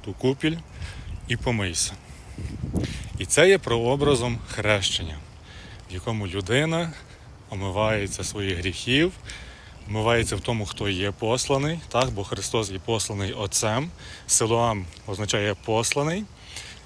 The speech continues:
і через того посланого ми отримуємо духовні очі, ми бачимо світло.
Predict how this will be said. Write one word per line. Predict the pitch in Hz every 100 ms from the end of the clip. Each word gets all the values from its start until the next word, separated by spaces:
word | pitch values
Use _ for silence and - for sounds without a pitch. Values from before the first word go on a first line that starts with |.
| -
і | 110
через | 107 127 117 107
того | - 110 104
посланого | - 135 139 147 131 123
ми | 113
отримуємо | 110 101 131 131 127 117 107 -
духовні | 110 101 - 113 113 110
очі, | 135 113 101 - - - -
ми | - 107
бачимо | 110 107 - 110
світло. | 110 120 113 85